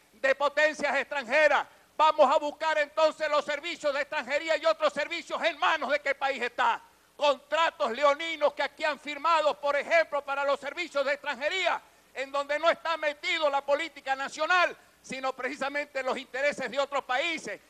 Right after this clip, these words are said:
Y si no, busquen el contrato de alve con la República de Cuba. Vienen ustedes a hablarme a mí de una ilusión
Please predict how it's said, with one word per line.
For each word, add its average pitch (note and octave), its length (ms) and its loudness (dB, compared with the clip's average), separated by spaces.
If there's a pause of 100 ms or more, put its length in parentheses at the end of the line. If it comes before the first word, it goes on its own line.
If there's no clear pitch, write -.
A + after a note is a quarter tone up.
Y C4 140 -12
si C4 160 -14
no, D4+ 220 4
busquen C#4+ 440 0
el C4 140 -6
contrato C4+ 600 0
de B3+ 280 -2
alve C#4 440 2
con B3+ 160 -2
la A#3+ 100 2
República A#3+ 580 -2
de A3 120 -4
Cuba. B3+ 440 0 (440)
Vienen C4+ 360 -4
ustedes C#4 420 0
a C4+ 80 6
hablarme C#4 400 2
a C#4+ 80 0
mí D4+ 280 -4 (300)
de C4 140 0
una D4+ 240 2
ilusión C#4 720 4